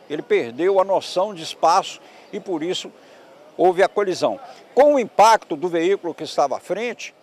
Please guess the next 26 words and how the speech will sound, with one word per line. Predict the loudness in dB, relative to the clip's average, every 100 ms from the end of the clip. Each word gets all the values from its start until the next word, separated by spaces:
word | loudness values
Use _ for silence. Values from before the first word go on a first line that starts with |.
| _ _ _ _ _ _ -6
ele | -6
saiu | -2 0 0 0
da | -2 -2
pista, | -4 -10 -8 -6
atingiu | -4 -6 -8 -14 -12
um | -14
poste | -8 -4 -4 -4
e | -2
a | -2
pancada | -2 -4 -2 -4 -4
foi | -6 -10
tão | -8 -8 -8
forte, | -6 -6 -6 -14
Nicomedes, | -12 -10 -12 -16
que | -20
derrubou | -4 -2 0 -2 -8 -4 -4
um | -4
poste. | -2 -2 -2 -6
Agora | -10 -10 -10
você | -14
pensa | _ -12 -10 -10 -10
bem | -8 -12 -12 -16 _ _ _ _ _
o | -14
tamanho | -6 -4 -4 -8 -6
da | -6
pancada. | -4 -6 -4 -4 -4 -6